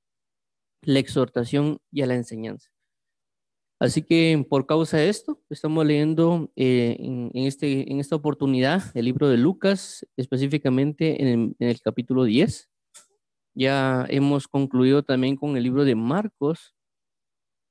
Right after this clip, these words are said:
en el capítulo, eh, el libro de Marcos completo,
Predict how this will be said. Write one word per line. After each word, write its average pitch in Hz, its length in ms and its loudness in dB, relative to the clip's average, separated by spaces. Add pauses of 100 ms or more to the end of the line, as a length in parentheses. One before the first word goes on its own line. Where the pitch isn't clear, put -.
(1300)
en 143 100 0
el 135 100 0
capítulo, 139 580 2
eh, 131 300 4
el 131 80 -2
libro 143 160 4
de 143 80 4
Marcos 147 320 -2
completo, 143 520 -2